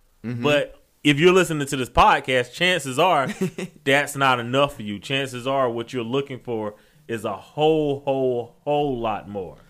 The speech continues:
Speaker 1: Uh-huh. So, ninety-six, he come back,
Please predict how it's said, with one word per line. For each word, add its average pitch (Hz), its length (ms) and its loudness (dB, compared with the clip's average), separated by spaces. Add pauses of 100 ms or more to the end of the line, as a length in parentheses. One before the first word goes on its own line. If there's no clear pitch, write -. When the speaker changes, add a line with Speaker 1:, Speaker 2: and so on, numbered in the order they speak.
(260)
Speaker 1:
Uh-huh. 107 300 -6
So, 117 460 -2 (240)
ninety-six, 156 460 -4
he 151 80 -10
come 143 200 -6
back, 127 360 -2